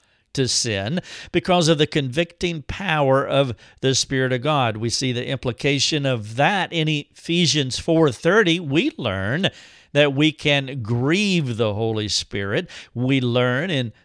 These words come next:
First Thessalonians five nineteen that we can quench the Holy Spirit. And so we know that the Spirit of God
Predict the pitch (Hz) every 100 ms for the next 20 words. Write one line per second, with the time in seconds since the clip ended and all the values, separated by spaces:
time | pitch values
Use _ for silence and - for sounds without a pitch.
0 | _ 120 117 - 117 - 123 127 127 120
1 | - - 131 123 135 139 131 156 185 220
2 | 160 147 160 156 139 117 - 147 165 220
3 | - - - - 135 139 127 139 127 113
4 | 95 - - 95 101 127 220 131 127 143
5 | 131 156 170 151 131 175 160 151 131 120
6 | - - 175 175 170 156 123 104 135 180
7 | 208 131 151 147